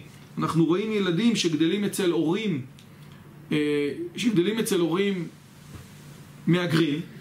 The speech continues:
שההורים המהגרים מדברים לא טוב, כן? ב-, בדקדוק לא טוב, והילדים לומדים את הדקדוק הנכון מתוך משהו מאוד, מאוד, מאוד מוזר. זאת אומרת, יש איזה אינסטינקט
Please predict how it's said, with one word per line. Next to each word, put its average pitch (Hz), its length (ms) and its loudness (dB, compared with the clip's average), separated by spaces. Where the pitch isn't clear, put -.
שההורים 180 380 0
המהגרים 202 460 0
מדברים 175 440 0
לא 214 320 0
טוב, 131 280 -2
כן? 196 240 0
ב-, 151 340 2
בדקדוק 156 720 0
לא 190 180 0
טוב, 165 280 0
והילדים 170 500 2
לומדים 208 540 2
את - 80 -4
הדקדוק 196 360 -2
הנכון 214 380 -2
מתוך 185 320 -4
משהו 233 460 0
מאוד, 196 300 0
מאוד, 202 200 0
מאוד 175 180 0
מוזר. 139 300 2
זאת - 80 -6
אומרת, 151 180 0
יש 175 140 2
איזה 170 140 2
אינסטינקט 160 480 2